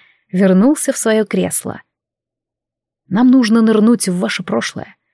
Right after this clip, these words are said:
узнать, кому вы перешли дорогу, связана ли ваша вероятная смерть с тем, что вы пытаетесь спасти племянника". "Нырнуть? В это болото? Ни за что. Там столько грязи, что ни одна психика не выдержит,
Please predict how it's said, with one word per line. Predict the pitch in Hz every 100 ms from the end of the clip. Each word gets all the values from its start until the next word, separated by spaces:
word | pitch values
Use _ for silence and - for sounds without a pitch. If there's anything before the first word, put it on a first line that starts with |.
| _ _ _
узнать, | 180 185 302 240 -
кому | - 185 254
вы | 269 202
перешли | 208 202 269
дорогу, | 220 185 247 220 185 160 _ _ _
связана | - - 190 247 233
ли | 226 208
ваша | 175 196 233 -
вероятная | 180 185 190 220 202 180
смерть | - 214 240 - - - -
с | - -
тем, | 320 302
что | - 208 - -
вы | 180 262
пытаетесь | - - 240 214 196 -
спасти | 208 208 247
племянника". | 220 233 269 214 160 - - - _ _ _ _ _ _ _ _ _ _
"Нырнуть? | 226 226 233 214 269 285 - - _ _
В | - 202
это | 294 311
болото? | 214 202 196 320 370 - - _ _ _ _ _
Ни | 160 180
за | 214
что. | 196 - 175 175 - -
Там | -
столько | 196 - 226 214
грязи, | 190 196 220 185
что | - - 247
ни | 214
одна | 214 208 254
психика | - 262 - 269 208
не | 208
выдержит, | 233 214 175 156